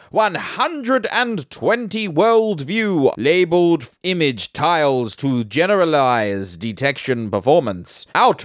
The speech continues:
of these one hundred and twenty image tiles, eighty-four tiles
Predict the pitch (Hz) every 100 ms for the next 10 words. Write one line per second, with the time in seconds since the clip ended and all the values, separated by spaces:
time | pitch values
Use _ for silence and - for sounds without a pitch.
0 | - 135 101 120 98 107 131 110 80 135
1 | 170 123 135 110 - 120 107 - - 117
2 | 151 123 120 113 - 123 117 101 - -
3 | - 160 127 110 131 123 - - _ -
4 | 196 240 190 - 208 165 - - 170 180
5 | 127 101 - 107 127 151 160